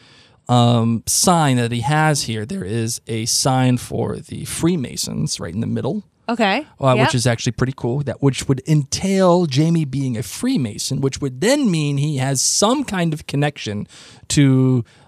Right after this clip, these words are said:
Speaker 1: um, either America or an American. So maybe he has gone to the United States. I'm just throwing that out there. Who
Speaker 2: Does
Speaker 1: knows?
Speaker 2: he know the secret phrase?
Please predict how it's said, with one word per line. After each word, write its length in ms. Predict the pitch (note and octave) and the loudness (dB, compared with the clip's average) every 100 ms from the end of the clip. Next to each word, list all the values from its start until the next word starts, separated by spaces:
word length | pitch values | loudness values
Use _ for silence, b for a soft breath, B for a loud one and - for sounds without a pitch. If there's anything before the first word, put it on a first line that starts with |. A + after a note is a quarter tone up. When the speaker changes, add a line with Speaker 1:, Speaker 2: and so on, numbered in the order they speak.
| _ | _
Speaker 1:
um, 440 | - A#2+ A#2 A#2+ A2 | -2 0 2 0 -2
either 340 | B2 B2 A#2+ A2 | -4 -2 -4 -2
America 720 | B2+ A#2+ G#2+ G#2 A#2 D#3 C4 _ b b b | -2 0 0 -4 0 0 0 _ b b b
or 240 | D3+ C#3 C3 | 4 4 6
an 140 | C#3 B2+ | 2 2
American. 840 | B2+ B2 A#2 - A3 B2+ E3 G#3+ - _ _ _ _ | 2 0 -2 2 4 4 2 0 -4 _ _ _ _
So 160 | - C3 | 0 4
maybe 420 | C3 E3 A3 F3+ | 6 6 4 2
he 180 | D3+ C#3+ | 2 2
has 220 | C#3 A#2+ | 0 -2
gone 440 | A#2 D3 F3+ G3+ E3+ | 0 2 2 2 0
to 120 | D3 | -2
the 80 | B2 | -2
United 340 | A#2 E2 - | -4 -4 -8
States. 400 | - A2+ C#3 - - | -4 -2 -2 -4 -4
I'm 160 | A#2 | -4
just 300 | A2+ - - _ | -4 -8 -10 _
throwing 360 | - A#2 A2+ D3+ | -8 -4 -2 0
that 120 | D#3 | 0
out 220 | A#2+ - | -2 -2
there. 200 | A#2+ E3+ | -4 -4
Who 160 | E3+ B2+ | -2 2
Speaker 2:
Does 100 | C3+ C3 | 2 4
Speaker 1:
knows? 140 | F#3 | 2
Speaker 2:
he 60 | F3+ | 2
know 320 | E3+ F3 G#3 | 2 2 0
the 160 | - G#3 | -2 -4
secret 420 | - F3+ F#3 F#3 _ _ - | -2 -4 -4 -6 _ _ -20
phrase? 640 | - F#3 D#3+ F3+ C4 - | -12 -8 -6 -6 -6 -4